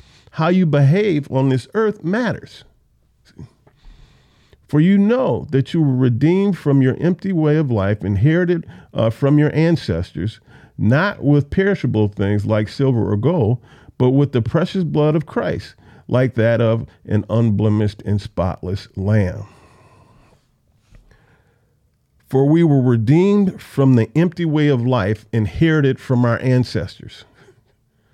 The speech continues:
That anything, any culture, any cultural attributes, any, "Well, that's just the way we do things"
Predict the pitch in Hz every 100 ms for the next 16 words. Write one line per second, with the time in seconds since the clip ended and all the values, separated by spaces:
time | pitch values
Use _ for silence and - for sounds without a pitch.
0 | _ _ _ _ _ _ _ _ _ _
1 | _ - - - 143 170 - - - -
2 | _ _ _ _ _ _ _ _ _ _
3 | _ _ _ _ _ _ _ _ 175 233
4 | 233 185 139 73 - - _ _ _ _
5 | _ _ _ _ _ _ _ - 127 117
6 | - 196 202 - 190 180 - _ _ 143
7 | 143 139 147 135 - 104 - 147 190 -
8 | 175 175 175 - - - _ _ _ _
9 | _ _ _ _ 139 139 135 127 117 113
10 | _ _ 101 104 120 127 - 123 - 117
11 | 113 107 104 170 202 156 170 170 160 143